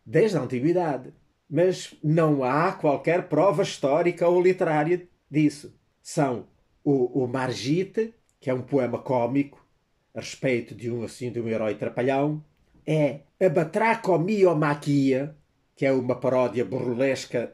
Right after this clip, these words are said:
da, da Ilíada, e uns poemas que são, são chamados os poemas homéricos. Ora, muito antes do pensamento filosófico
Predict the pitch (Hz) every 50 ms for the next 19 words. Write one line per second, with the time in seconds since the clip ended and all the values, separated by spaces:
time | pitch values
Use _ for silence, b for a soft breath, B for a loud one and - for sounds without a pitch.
0 | - - 135 127 120 123 135 123 120 120 120 123 123 127 127 127 131 127 147 147
1 | 151 151 - _ _ _ _ _ _ _ _ _ _ - 208 233 233 240 240 240
2 | 233 240 233 226 - - _ _ _ _ _ _ _ _ - 220 226 - - -
3 | - 175 185 175 175 170 160 151 - - - - 123 123 113 - - - _ _
4 | - 127 - - 135 120 127 131 135 131 131 120 - - - 143 131 123 120 107
5 | 113 104 90 82 65 69 76 73 _ - - _ _ _ b b b b b b
6 | b b b b _ _ _ _ _ _ _ _ _ _ _ - 247 269 269 -
7 | - - - _ _ _ _ _ _ _ - - 175 262 311 285 - - 156 151
8 | 143 131 123 117 113 - - - - - 175 196 - 196 185 160 - 165 127 113
9 | 110 110 - - 208 190 147 117 101 131 117 101 98 - - 123 113 -